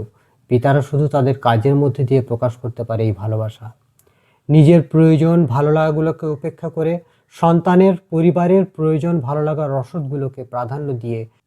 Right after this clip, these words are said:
সেগুলো যোগানের ব্যবস্থা করার মধ্যে দিয়ে প্রকাশ পায় তার ভালো লাগা, তার ভাষা, ভালোবাসার ভাষা,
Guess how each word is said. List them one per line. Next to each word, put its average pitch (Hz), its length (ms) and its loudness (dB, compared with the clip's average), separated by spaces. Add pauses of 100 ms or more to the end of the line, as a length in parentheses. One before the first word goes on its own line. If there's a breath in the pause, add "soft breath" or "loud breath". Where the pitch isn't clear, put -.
সেগুলো 170 320 4
যোগানের 156 480 4
ব্যবস্থা 147 400 0
করার 147 280 0
মধ্যে 135 300 0
দিয়ে 139 180 -2
প্রকাশ 135 360 -6
পায় 123 200 -8
তার 117 180 -6 (120)
ভালো 110 220 -6
লাগা, 101 280 -10 (380)
তার 104 200 -8
ভাষা, 113 420 -10 (560)
ভালোবাসার 127 680 2
ভাষা, 110 360 -4